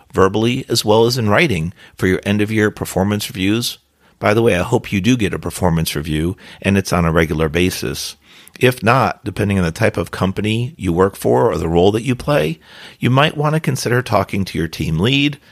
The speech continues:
supervisor, or manager. See if you could get some, a few minutes with them to discuss how you're performing and if there's any areas that might need improvement.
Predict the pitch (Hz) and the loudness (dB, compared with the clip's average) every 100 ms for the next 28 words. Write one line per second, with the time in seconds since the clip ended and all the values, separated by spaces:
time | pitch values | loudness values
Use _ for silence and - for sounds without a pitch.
0 | - - - 110 113 113 117 113 113 110 | -20 -8 -4 -2 0 2 2 0 -2 -4
1 | - 87 87 87 98 101 107 98 - _ | -2 0 0 2 0 0 0 -2 -4 _
2 | - - - - 170 165 165 170 156 151 | -20 -20 -16 -6 0 2 2 -2 -2 -2
3 | 185 - 92 - - 92 90 87 82 80 | -4 -4 -6 -6 -2 0 2 2 -2 -4
4 | 82 87 92 - - 143 127 - 113 - | -2 -2 -2 -4 -6 -4 -4 0 0 0
5 | - - - 101 95 - 90 - 82 85 | -8 -14 -2 2 2 0 -4 -2 0 0
6 | 95 120 - - - 131 123 - 110 104 | -2 -6 -14 -12 -2 -2 -2 -2 -2 0
7 | 107 - 87 85 90 101 - 80 101 101 | -2 -2 -4 -2 -2 -4 -4 -2 -2 0
8 | 90 - 101 110 107 135 160 - 69 | -2 0 -2 0 2 2 0 -2 -8